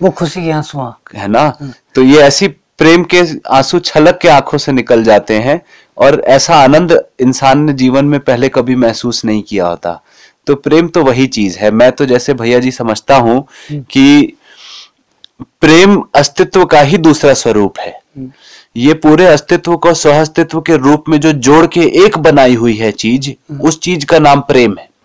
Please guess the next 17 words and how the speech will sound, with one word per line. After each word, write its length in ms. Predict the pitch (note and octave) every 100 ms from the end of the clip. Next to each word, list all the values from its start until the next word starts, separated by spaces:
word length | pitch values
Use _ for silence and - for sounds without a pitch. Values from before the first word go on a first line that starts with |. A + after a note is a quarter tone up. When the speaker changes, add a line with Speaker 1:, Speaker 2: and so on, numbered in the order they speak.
| _
Speaker 1:
हम्म। 480 | C3+ A2+ - _ C3
Speaker 2:
एक 180 | D3+ D#3
एक 160 | F#3 -
परमाणु 440 | D3 C#3+ C#3 F3
को 140 | E3+
दूसरे 380 | E3 C#3+ - F3+
परमाणु 480 | - D3 C#3 C3+ E3+
से 180 | E3+ E3
जो, 440 | D3 E3+ E3 - _ _ _ _ _ B2+
जो 500 | A2+ E3+ F#3 D#3+ -
force 520 | - F3 G3+ G#3 -
जोड़ा 340 | C3 C#3 D#3+ F#3
हुआ 280 | D3 A2+
है, 260 | - E2 - -
Speaker 1:
हम्म। 120 | B2+ - _
Speaker 2:
जो 160 | A2 C#3
शक्ति 720 | C#3+ C#3 - F#3+ D#3+ A2